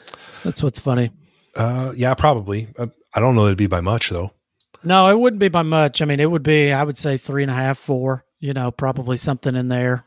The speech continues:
Speaker 1: It would
Speaker 2: Mm-hmm.
Speaker 1: be a little more than a field goal, I think. Um, depending on where the game was, you know, if it's in Atlanta or something like that, which, I mean, who knows? We, if U S C and T C U win this weekend, then we may see Alabama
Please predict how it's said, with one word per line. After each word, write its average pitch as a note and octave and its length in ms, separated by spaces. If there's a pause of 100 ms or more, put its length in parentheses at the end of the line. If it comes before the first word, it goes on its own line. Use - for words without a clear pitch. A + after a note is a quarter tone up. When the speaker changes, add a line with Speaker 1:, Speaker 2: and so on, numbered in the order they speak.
(120)
Speaker 1:
It D#3+ 100
would - 100
Speaker 2:
Mm-hmm. C3+ 100
Speaker 1:
be C#3 140
a B2+ 80
little B2+ 220
more C3+ 260
than B2 100
a A#2+ 40
field B2+ 280
goal, C3+ 240
I C3+ 80
think. C3+ 480 (160)
Um, B2 400 (1000)
depending G#3 300
on D#3+ 160
where C#3+ 220
the C3 100
game B2+ 240
was, A#2+ 360
you C3+ 60
know, B2 120
if B2 120
it's D#3 160
in D3 100
Atlanta C3 680
or E3+ 60
something D3 340
like C#3 220
that, C#3+ 400
which, A3 260
I A3+ 60
mean, A#3 120
who B3+ 120
knows? B3+ 360
We, E3 300
if D#3 220
U E3+ 160
S F3+ 120
C G3 200
and E3+ 100
T G3 120
C F#3+ 160
U G#3 100
win A#3+ 200
this F#3+ 180
weekend, G3 380
then C#3 200 (420)
we D3 120
may E3 180
see F3 240
Alabama F3+ 640